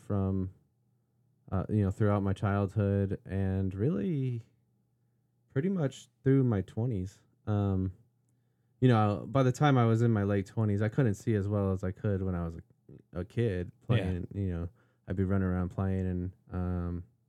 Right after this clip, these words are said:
Speaker 1: uh, and, you know, doing most things o-,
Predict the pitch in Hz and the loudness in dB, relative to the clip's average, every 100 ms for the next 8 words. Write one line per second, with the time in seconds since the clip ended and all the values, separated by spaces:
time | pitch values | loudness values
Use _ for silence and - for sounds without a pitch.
0 | _ _ _ _ _ _ _ _ _ _ | _ _ _ _ _ _ _ _ _ _
1 | - 101 85 85 - _ _ _ - 104 | -4 -2 0 -4 -8 _ _ _ -4 -2
2 | 92 87 90 _ 101 92 90 101 92 92 | 0 -2 -6 _ -6 -6 -2 -2 0 -2
3 | - _ _ _ _ 110 135 175 87 87 | -6 _ _ _ _ 0 2 2 -2 -4
4 | 95 82 | -4 -6